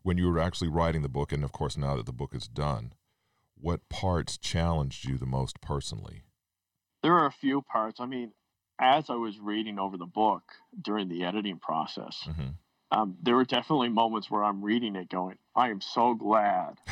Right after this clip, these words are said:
Speaker 2: that I'm
Speaker 1: <laughs>
Speaker 2: reading this," because I needed, I needed these words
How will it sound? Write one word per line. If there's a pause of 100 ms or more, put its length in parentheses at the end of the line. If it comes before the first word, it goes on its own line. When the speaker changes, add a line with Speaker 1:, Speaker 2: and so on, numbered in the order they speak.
(140)
Speaker 2:
that
I'm
Speaker 1:
<laughs>
Speaker 2:
reading
this,"
because (140)
I
needed, (760)
I
needed
these
words